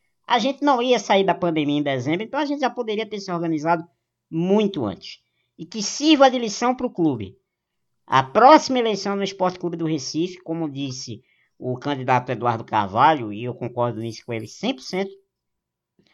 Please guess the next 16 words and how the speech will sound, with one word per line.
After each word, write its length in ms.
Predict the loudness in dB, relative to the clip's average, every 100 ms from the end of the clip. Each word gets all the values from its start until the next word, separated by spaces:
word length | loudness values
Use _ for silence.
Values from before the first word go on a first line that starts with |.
| _ _ _ _
a 140 | -6 -6
próxima 520 | 2 6 8 6 0
eleição 380 | -2 -2 -4 -6
no 60 |
Esporte 320 | -6 -6 -6 -4
Clube 160 | -8
do 100 | -6
Recife 560 | -8 -8 -8 -10 -10 -18 _ _ _ _
tem 340 | 0 2 0 -10
que 140 | -16 -18
ser 380 | -10 -6 -6 -6 _ _ _
virtual, 920 | -14 -8 -6 -6 0 6 6 6 0 _
cem 440 | -20 -10 -2 0
por 200 | 0 -6
cento 360 | -14 -6 -6 -6
virtual. 540 | -10 -8 -4 -4 -6